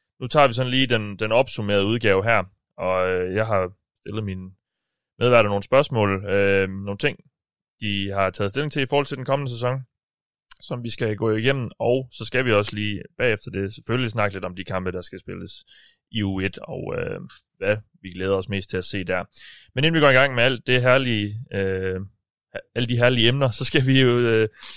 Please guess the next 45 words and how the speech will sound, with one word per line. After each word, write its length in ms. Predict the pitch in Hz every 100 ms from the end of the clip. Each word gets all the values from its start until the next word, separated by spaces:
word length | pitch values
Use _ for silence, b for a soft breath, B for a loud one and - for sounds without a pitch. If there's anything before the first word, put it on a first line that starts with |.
| -
lige 260 | 135 151 135
sige 160 | 139
tak 240 | 131 139 -
til 160 | 143
en 60 | 123
masse 240 | 135 135
mennesker, 320 | 123 139 -
og 80 | 101
det 120 | 123
er 80 | 120
dem, 160 | 113 113
der 80 | 107
støtter 240 | 110 101
os 100 | 95
på 80 | 85 -
tier 120 | 104
punktum 260 | - 90
d 20 | -
k. 100 | _ - B B B -
Fordi 200 | 101 110
det 140 | 127
er 60 | 127
dem, 120 | 139
der 80 | 131
gør 80 |
det 100 | 120
muligt, 240 | 131 147 113
at 100 | 107
vi 80 | 113
kan 140 | 110
blive 140 | 101
ved 60 | 156
med 80 | 170
at 80 | -
sende 400 | 131 143 127 117
nu 220 | 135 131 _ _ _ _ _ -
i 120 | 110
vores 360 | 92 95 - -
femte 240 | - 185
år, 140 | 143 131
som 160 | 117
vi 80 | 117
går 120 | 117
ind 180 | 127 135
i, 120 | 131